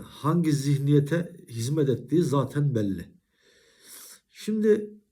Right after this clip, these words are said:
bu, e, parti bütün, genelde bütün partiler, partilerin içerisinde, e, bir vekil veya bir yönetici, e, vasfındaki olan kişilerin,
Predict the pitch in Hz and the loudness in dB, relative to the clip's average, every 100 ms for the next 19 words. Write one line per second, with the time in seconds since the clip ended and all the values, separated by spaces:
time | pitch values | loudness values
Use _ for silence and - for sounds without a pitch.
0 | - 123 139 220 - - _ _ _ _ | -12 -6 0 0 0 -6 _ _ _ _
1 | _ _ _ _ _ _ _ _ - 71 | _ _ _ _ _ _ _ _ -4 -2
2 | 69 67 67 69 - - - 143 156 - | 0 -2 -4 -6 -12 -16 -6 -6 -6 -6
3 | 240 233 - 180 127 160 - - 226 226 | -8 -8 -20 -12 -6 -6 -6 -4 -4 -6
4 | - - 143 120 208 190 123 131 170 185 | -12 -14 -6 0 2 2 2 0 -2 -4
5 | 208 - 143 143 - 135 139 - 147 147 | -6 -2 -2 -2 -4 -4 -4 -2 -2 0
6 | 131 117 113 - 180 120 110 113 104 175 | -2 -4 -4 -4 0 0 -2 -6 -4 -4
7 | 185 - - - - _ _ _ - 139 | -6 -18 -20 -20 -20 _ _ _ -10 -4
8 | 123 120 117 120 190 170 - 120 151 147 | -2 -2 -2 0 0 0 -8 -2 -2 -2
9 | - 107 117 143 127 120 143 143 - - | -4 -4 -2 -2 -2 -2 2 2 -2 -12
10 | 139 139 135 104 101 101 113 - _ - | -6 -2 -2 -2 -6 -8 -10 -12 _ -6
11 | 113 113 107 107 104 110 113 143 - 135 | -4 -2 -2 -4 -6 -6 -4 -4 -4 -8
12 | 117 110 - 139 120 113 - - 113 123 | -8 -8 -4 -2 -2 -8 -12 -6 -2 -2
13 | 180 - | -4 -8